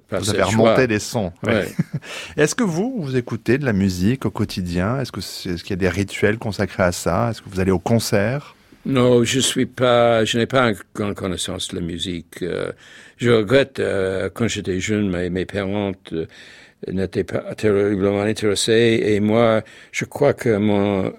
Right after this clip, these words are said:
Speaker 1: éducation musicale a, a terminé avec le Hit Parade de dix-neuf cent mille quarante-quatre.
Speaker 2: <laughs>
Speaker 1: Hein ?
Speaker 2: Mais vous êtes sensible, justement, aux
Speaker 1: Oui,
Speaker 2: chansons,
Speaker 1: je,
Speaker 2: à l'air du temps,
Speaker 1: oui,
Speaker 2: à
Speaker 1: oui,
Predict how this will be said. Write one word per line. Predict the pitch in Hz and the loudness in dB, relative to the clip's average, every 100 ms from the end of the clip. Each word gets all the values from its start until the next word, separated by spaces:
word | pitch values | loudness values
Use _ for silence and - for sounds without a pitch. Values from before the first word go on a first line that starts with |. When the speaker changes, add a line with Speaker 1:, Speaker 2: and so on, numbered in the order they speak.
| - _ _ - | -16 _ _ -4
Speaker 1:
éducation | 131 107 107 107 104 - 117 110 104 | 0 0 -2 0 2 2 2 2 2
musicale | 101 98 101 101 - 101 - 104 98 | 2 2 0 0 -2 -4 2 4 6
a, | 92 90 92 - 92 95 92 | 4 2 0 -2 -2 -2 -2
a | |
terminé | 95 - 107 98 104 104 95 - - - - | -2 0 2 4 6 6 4 0 -14 -20 -12
avec | 107 107 95 104 - | -4 -2 2 0 0
le | 95 92 90 | 0 2 4
Hit | 139 | 2
Parade | - 101 98 104 90 | 2 4 6 6 6
de | 98 87 90 | 4 4 2
dix-neuf | 82 104 92 110 92 | 2 0 0 0 0
cent | - 101 92 | 0 -2 0
mille | 92 87 | 2 0
quarante-quatre. | - - 90 80 - 87 78 - - 180 - | -2 -4 -4 -4 -4 -6 -4 -6 -4 -4 -2
Speaker 2:
<laughs> | 135 | -2
Speaker 1:
Hein ? | 107 110 117 113 110 - - - - - - - - - - - | 0 2 2 2 0 -4 -12 -14 -20 -20 -20 -20 -20 -20 -18 0
Speaker 2:
Mais | 110 | 4
vous | |
êtes | 123 | 4
sensible, | - 127 - 190 202 120 | 4 0 4 2 2 -2
justement, | 101 - 113 156 | -4 0 0 2
aux | 143 | 0
Speaker 1:
Oui, | |
Speaker 2:
chansons, | - 120 110 95 | 2 4 6 4
Speaker 1:
je, | 156 | 4
Speaker 2:
à | 156 | 4
l'air | 104 117 | 4 2
du | 113 | 0
temps, | 120 139 131 165 165 | 2 4 4 4 6
Speaker 1:
oui, | 170 | 6
Speaker 2:
à | 151 | 6
Speaker 1:
oui, | 107 | 4